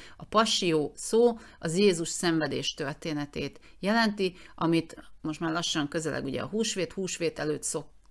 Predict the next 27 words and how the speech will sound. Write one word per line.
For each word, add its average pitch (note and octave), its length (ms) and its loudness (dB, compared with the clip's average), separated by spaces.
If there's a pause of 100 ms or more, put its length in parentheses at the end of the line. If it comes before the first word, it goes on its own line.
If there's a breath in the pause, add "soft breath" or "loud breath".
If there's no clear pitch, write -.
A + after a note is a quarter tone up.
(280)
szokott - 500 -4
ez D#3 140 -2
előtérbe D#3 680 -2
kerülni D#3 540 0 (300 loud breath)
a, D#3+ 120 -6
a C#3+ 300 0
keze-, D3+ 380 -2
keresztény C#3+ 720 -2 (200)
ünnepkörben. C#3+ 880 -2
Tehát - 200 -10
passzió, F3+ 580 -2
Jézus D#3+ 400 -4
szenvedés - 640 -4
története, E3 580 -4 (260 loud breath)
ami E3 200 2
a D3 40 2
művészetnek F3 680 0
egy D3+ 100 -4
nagyon-nagyon D#3 1000 -2
kedvelt C#3+ 680 -4 (200)
témája. C#3 720 2 (600 loud breath)
Na, F3+ 120 0
ennyit G#3 280 4
nagyon F#3 220 0
röviden D3 320 0
az C#3+ 100 -6
evangéliumokról, G3 960 4